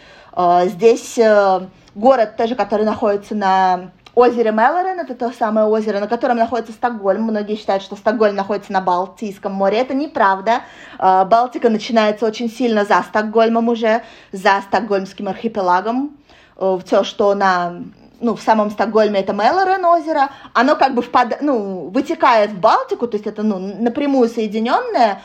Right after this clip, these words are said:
но, тем не менее, это считается все равно озером. Вот. И, м, Вестерос тоже на этом озере находится, и много городов, на самом деле, крупных достаточно на этом озере, но вот Вестерос — это четвертый по величине город Швеции,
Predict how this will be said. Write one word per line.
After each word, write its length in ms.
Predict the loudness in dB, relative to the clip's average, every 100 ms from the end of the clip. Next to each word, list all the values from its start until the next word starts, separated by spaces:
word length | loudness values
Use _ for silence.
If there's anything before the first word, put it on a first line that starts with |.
| -14
но, 140 | -4 -2
тем 200 | -2 -2
не 80 |
менее, 340 | -2 -2 0 -2
это 100 | -2
считается 440 | -10 -4 -4 -4 -14
все 140 | -8
равно 300 | -8 -6 -6
озером. 380 | -6 -6 -8 -10 _ _ _ -20 -20 -20 -20 -20 -20
Вот. 500 | -8 0 2 2 0 -20 _
И, 400 | -4 -2 0 2 2
м, 360 | 2 0 -4 -14 -2
Вестерос 420 | -2 2 2 2
тоже 200 | 0 -2
на 100 | 0
этом 180 | 0 2
озере 320 | 2 2 0
находится, 360 | 0 0 -2 0
и 40 |
много 360 | 0 4 2 2
городов, 440 | 0 2 2 0
на 80 | -2
самом 220 | -4 -4
деле, 180 | -2 -6
крупных 440 | -4 -8 -6 -8 -6
достаточно 480 | -4 0 -2 -2
на 80 | -6
этом 200 | -4 -2
озере, 300 | -2 0 -2
но 100 | 0
вот 140 | -2 -4
Вестерос — 400 | -8 -2 -2 -2
это 100 | -12
четвертый 460 | -14 0 0 0
по 80 | -8
величине 480 | -4 -4 -4 -6 -4
город 280 | -2 -4 -4
Швеции, 760 | -2 -2 -2 -6 -2 -2 -2